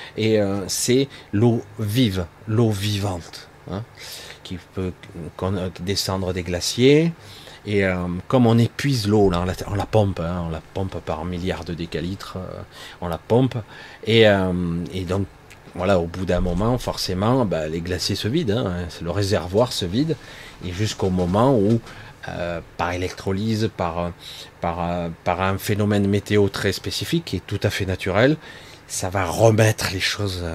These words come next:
les pendules à leur place, euh, dans le, dans le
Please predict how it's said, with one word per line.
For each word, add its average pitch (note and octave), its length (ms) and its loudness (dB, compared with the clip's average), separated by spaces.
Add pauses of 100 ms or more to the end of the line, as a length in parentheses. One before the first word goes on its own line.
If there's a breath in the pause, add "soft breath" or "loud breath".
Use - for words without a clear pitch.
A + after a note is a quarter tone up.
les E2+ 80 -6
pendules F#2 380 -4
à E2+ 100 -2
leur E2 120 -4
place, - 600 2 (260)
euh, - 120 -14 (260)
dans E2 120 0
le, F2+ 220 0
dans E2 160 -4
le F2 100 -8